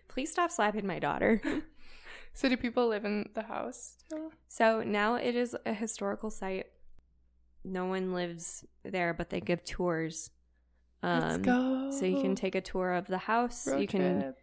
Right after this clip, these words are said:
Speaker 1: yeah, I'm, I'm down. I mean, it's in Tennessee, so it's just one state down.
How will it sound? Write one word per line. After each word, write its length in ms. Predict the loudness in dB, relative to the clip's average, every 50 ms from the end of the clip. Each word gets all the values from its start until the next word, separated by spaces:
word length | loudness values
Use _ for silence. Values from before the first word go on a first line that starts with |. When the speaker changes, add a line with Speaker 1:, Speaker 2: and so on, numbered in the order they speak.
| _ _ _ _ _ _
Speaker 1:
yeah, 260 | -6 -6 -4 -6 -8 -8 -6
I'm, 240 | -2 0 0 0 -2 -2
I'm 100 | -2 -2
down. 160 | -2 -2 -2 2
I 80 | 2 4
mean, 160 | 4 4 4
it's 160 | 2 0 0
in 100 | -2 -2
Tennessee, 540 | -2 -2 -2 -2 -4 -4 -4 -4 -4 -4 -6 -6 -8
so 80 | -8
it's 200 | -8 -8 -8 -10
just 320 | -10 -10 -10 -12 -14 -16 -12
one 240 | -8 -6 -4 -4 -4
state 260 | -4 -6 -8 -6 -6
down. 400 | -6 -6 -4 -4 -4 -4 -4 -6